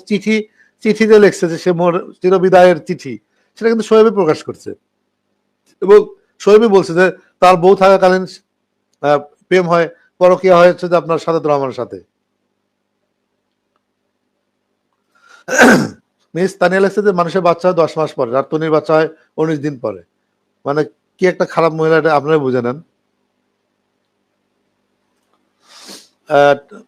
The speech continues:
রুনা লিখছে, "ঠিক আছে আকাশ ভাই, ভালো থাকবেন, যে শরীরটা ভালো না, খুব খারাপ যাচ্ছে, আল্লাহ হাফেজ।" দেখেন, আমি সাত দিন ধরে নিজেই ঘুমাই না, আমারও শরীর খারাপ।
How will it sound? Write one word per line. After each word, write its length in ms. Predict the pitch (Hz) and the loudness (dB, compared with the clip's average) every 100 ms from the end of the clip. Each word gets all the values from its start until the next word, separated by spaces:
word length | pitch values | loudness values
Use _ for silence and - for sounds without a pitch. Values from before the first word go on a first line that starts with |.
| - | -18
রুনা 320 | - 139 160 | -8 -2 0
লিখছে, 200 | 185 185 | 0 -2
"ঠিক 160 | 196 202 | -4 0
আছে 180 | 190 190 | 0 0
আকাশ 160 | 180 | 0
ভাই, 100 | 175 | -2
ভালো 160 | 170 160 | -2 -2
থাকবেন, 360 | 165 165 175 185 | -2 -2 -2 -4
যে 240 | 180 147 | -6 -6
শরীরটা 280 | 147 151 156 | -2 0 0
ভালো 240 | 139 147 | 0 -2
না, 140 | 156 180 _ _ - | -2 -6 _ _ -12
খুব 120 | 151 | -8
খারাপ 260 | - 151 143 | 0 0 2
যাচ্ছে, 240 | 156 - | -2 0
আল্লাহ 220 | 143 127 | 0 0
হাফেজ।" 160 | 110 110 | -4 -4
দেখেন, 280 | 139 170 143 _ _ _ | -2 0 -2 _ _ _
আমি 200 | 147 156 | -4 -4
সাত 180 | 156 160 | -2 -2
দিন 140 | 170 | -2
ধরে 180 | 170 175 | -2 -2
নিজেই 220 | 160 160 | -2 -2
ঘুমাই 240 | 156 127 127 | -2 -2 0
না, 100 | 131 | 2
আমারও 220 | 147 170 | 2 0
শরীর 240 | - 139 | 0 -2
খারাপ। 240 | 120 113 | -2 -6